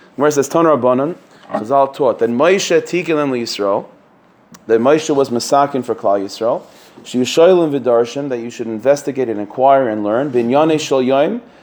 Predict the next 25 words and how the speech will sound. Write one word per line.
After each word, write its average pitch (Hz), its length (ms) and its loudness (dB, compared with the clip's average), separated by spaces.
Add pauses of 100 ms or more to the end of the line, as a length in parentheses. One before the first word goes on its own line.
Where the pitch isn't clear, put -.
(160)
in 131 140 -2
the 135 180 0
Yonim 180 320 2
of 143 120 0
that 143 220 4
particular 135 460 0
day, 117 280 2 (120)
meaning 123 400 -4 (120)
Hilchas 170 360 0
Pesach 143 400 -2
BePesach, 123 760 -4 (280)
Hilchas 156 340 2
Atzeres 127 420 -2
BeAtzeres, 156 640 0
Hilchas 147 320 0
Chag 120 220 2
BeChag. 92 360 -10 (260)
That - 120 -6
on - 60 -4
Pesach 185 380 2
you 135 60 -6
should 131 120 -6
learn 117 180 -4
Hilchas 90 180 -16
Pesach, 185 500 -2